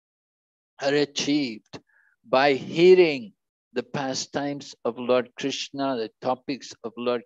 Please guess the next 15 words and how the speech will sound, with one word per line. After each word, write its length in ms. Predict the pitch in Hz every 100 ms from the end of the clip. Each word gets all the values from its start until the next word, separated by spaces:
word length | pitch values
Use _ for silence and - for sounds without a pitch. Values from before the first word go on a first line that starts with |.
| -
Krishna 600 | 143 139 - - 156 170 _ _ _ _ -
in 200 | 120 131
the 140 | 127 -
association 1200 | 110 - - 120 110 - 127 117 113 - 139 135 139 _ -
of 100 | 214 _
devotees. 1040 | 123 110 117 113 - 110 98 - - - - _ _ _ _ _ _ _ _ _ _
We 240 | 151 196 185
all 280 | 190 208
have 200 | 156 196 208
a 60 |
duty 760 | - 196 202 208 214 185 110 _ _ _ -
as 200 | 175 -
devotees 1120 | - 175 190 202 202 190 185 147 98 - - _ _ _ -
to 120 | 156
regularly 1300 | 139 156 160 160 160 180 170 175 175 180 180 175